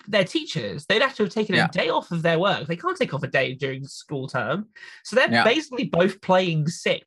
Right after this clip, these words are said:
Speaker 1: to come on this interview. And they don't only have to do a lesson, they have to do a full day of, because apparently head of English comes with being head of pastoral care now.
Speaker 2: Yeah, that's weird, isn't it? They're like, "For
Speaker 1: Yeah.
Speaker 2: the pastoral care element of the post," as if that's just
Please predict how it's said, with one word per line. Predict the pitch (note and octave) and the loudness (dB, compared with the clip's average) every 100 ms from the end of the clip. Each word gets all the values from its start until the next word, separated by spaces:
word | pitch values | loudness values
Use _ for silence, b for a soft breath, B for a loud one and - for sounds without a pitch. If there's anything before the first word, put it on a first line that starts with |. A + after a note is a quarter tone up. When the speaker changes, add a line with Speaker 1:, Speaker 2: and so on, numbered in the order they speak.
| - | -14
Speaker 1:
to | - | -4
come | D3+ | -2
on | C#3+ | -2
this | C#3 D#3+ | -6 -4
interview. | F#3+ - - F#2 C#2+ - - b b b - | -4 -6 -10 -10 -12 -14 -18 b b b 0
And | D#3+ | 4
they | E3+ | 4
don't | G#3+ - | 4 2
only | A3 G#3+ | 2 2
have | F#3 | 0
to | F3 | 2
do | F3+ | 2
a | D#3+ | 4
lesson, | F3+ - G2+ A#2+ C3 - | 0 -4 -10 -10 -12 -4
they | D#3 | 0
have | E3 D3+ | 2 0
to | D#3 | 0
do | D3+ D3 D3 D3 - - | 0 0 0 -2 -8 0
a | D3+ | 0
full | E3 - F3 E3 | 2 2 4 4
day | E3 D#3 D#3 | 4 4 4
of, | D#3 D3+ _ _ _ - | 2 -2 _ _ _ -2
because | E3+ E3 | 0 0
apparently | E3+ F#3 F#3 C3 C#3+ D3 | 0 0 0 0 -4 -2
head | E3 D#3 | 0 2
of | D#3 | 0
English | D#3+ D3+ - | 0 -4 -4
comes | D#3+ D3 | -4 -2
with | D#3 D3+ _ | -4 -4 _
being | D#3+ D#3 D#3 D#3+ | 0 2 0 -2
head | C3+ D#3 | 0 0
of | D3+ - | 0 0
pastoral | D#3 - D3+ D3 D3 | -4 -2 -4 -2 -2
care | D#3+ D3+ C#3+ | 0 2 0
now. | A#2+ A2 A#2+ B2+ _ _ _ _ _ _ _ _ | -4 -10 -12 -14 _ _ _ _ _ _ _ _
Speaker 2:
Yeah, | D#3+ G#3 C#3+ - | 4 6 4 -2
that's | C#3+ C#3+ C4 C4+ | -4 4 6 6
weird, | G3+ D#3+ B2+ | 8 8 8
isn't | C#4 C#4 A3+ | 8 8 6
it? | A2+ C#3 | 4 6
They're | D3+ | 6
like, | C#3+ - | 6 4
"For | D3+ | 2
Speaker 1:
Yeah. | B3 | 6
Speaker 2:
the | B3 | 6
pastoral | D3 E3 - E3+ D3 | 6 4 6 8 8
care | C#3+ G3 C4+ | 8 6 6
element | C#3+ C#3 B2 B2 | 4 6 6 4
of | A#2 | 0
the | G#2+ | -2
post," | - C3 A2+ | 0 0 2
as | - C#3+ | 6 6
if | C#3+ | 8
that's | F3+ - | 4 6
just | F3 C#3+ | 4 4